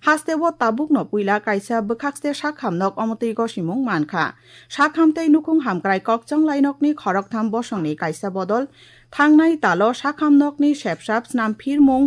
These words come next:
সাখামনক রত্ন নাইকল মুং তৈ জুদা জুদা কাহামকুক সামুং ন রুগৈ বসংনি কাহামকুক হनै চেকলিস্ট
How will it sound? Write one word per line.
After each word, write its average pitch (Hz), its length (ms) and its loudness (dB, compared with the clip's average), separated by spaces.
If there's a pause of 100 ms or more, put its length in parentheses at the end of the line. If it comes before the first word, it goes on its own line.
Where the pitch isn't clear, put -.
সাখামনক 208 640 -4
রত্ন 175 200 -8 (140)
নাইকল 190 380 -4
মুং 277 100 2 (100)
তৈ 294 100 -4 (100)
জুদা 185 280 -2
জুদা 190 200 -4 (120)
কাহামকুক 220 560 -6
সামুং 175 320 -4
ন - 20 -6 (120)
রুগৈ 240 260 -4 (400)
বসংনি 302 400 4 (100)
কাহামকুক 196 520 -4
হनै 214 220 -2 (380)
চেকলিস্ট 269 500 -2